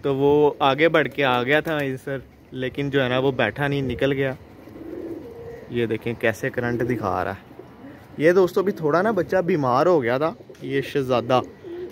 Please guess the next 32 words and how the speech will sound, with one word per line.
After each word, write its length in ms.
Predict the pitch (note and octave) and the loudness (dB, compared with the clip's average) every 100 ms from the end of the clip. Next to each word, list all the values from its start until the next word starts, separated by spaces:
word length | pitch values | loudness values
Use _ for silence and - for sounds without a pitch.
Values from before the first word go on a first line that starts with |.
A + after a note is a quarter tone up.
| - | 6
तो 60 | |
आप 200 | E3 F3+ | 8 8
दोस्तों 340 | F3+ G3 G3+ G#3+ | 6 4 4 2
के 80 | A3 | 2
सामने 380 | G3 F3+ A3+ | 0 2 2
पकड़े 340 | A#3 F3+ - G3 | 0 -2 0 2
हैं, 180 | G#3+ E3+ | 2 2
जो 140 | F3+ | 2
भी 120 | G3 | 4
दोस्तों 340 | G#3 G3+ G3+ G#3 | 4 4 4 2
हम 100 | E3+ | 2
पकड़ते 360 | E3+ F3 F3+ | 0 0 0
हैं 80 | G3 | 0
हम 120 | D3+ | -2
छोड़ 320 | D3 D3+ D3 | -4 0 2
देते 260 | C#3+ D#3 D3 | 4 4 4
हैं, 140 | C3+ | -2
कबूतर 380 | B2+ A#2 G#2+ B2+ | -2 -6 -2 0
हो, 160 | C3+ B2 | 0 0
बच्चा 300 | A#2+ - C#3 | 0 0 0
हो। 220 | C3 A#2 - - - - - - - | 0 -2 -6 -10 -8 -8 -8 -6 -2
ये 220 | B2+ C3 | 2 4
देखें, 420 | A#2 - - - - - - - - - - - - - - - - - - - - - | 2 0 -2 -6 -12 -10 -12 -10 -12 -12 -12 -14 -14 -14 -14 -10 -10 -10 -12 -10 -10 0
तो 140 | D#3 D#3 | 2 4
जल्दी 380 | C#3+ D3 D3+ | 4 4 6
छोड़ते 480 | F#3 G3 E3 D#3+ G3+ | 4 4 4 4 4
हैं, 100 | G3+ | 4
इसी 200 | F#3+ A#3+ | 4 4
वजह 200 | G3+ G3 | 6 6
से 140 | F#3+ G3+ | 4 0
हमारे 260 | G3 D3 | 0 0
पास 300 | C3+ D#3+ - | 0 -2 -4